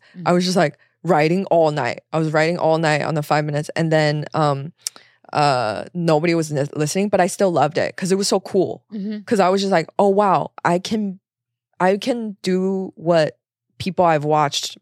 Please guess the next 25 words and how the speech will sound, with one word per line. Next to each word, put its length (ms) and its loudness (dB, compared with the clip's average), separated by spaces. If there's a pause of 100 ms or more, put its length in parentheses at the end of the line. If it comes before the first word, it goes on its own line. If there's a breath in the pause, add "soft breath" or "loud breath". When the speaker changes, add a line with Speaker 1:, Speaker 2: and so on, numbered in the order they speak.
Speaker 2:
my 180 0
whole 220 0
life, 320 0
like, 180 -2
Speaker 1:
Mm-hmm. 120 -6
Speaker 2:
do." 360 -2 (880 soft breath)
Um, 360 0 (300)
it 140 0
just 200 -2
felt 240 2
cool 280 -2
to 140 -4
be 260 -2
in 140 -2
the 160 -2
comedy 400 -4
world. 460 -4 (140)
Speaker 1:
Wow. 460 -10
Speaker 2:
So 220 2
then 440 2 (160)
I 260 4
went 280 0
back 200 2
to 80 -4
Vancouver 720 0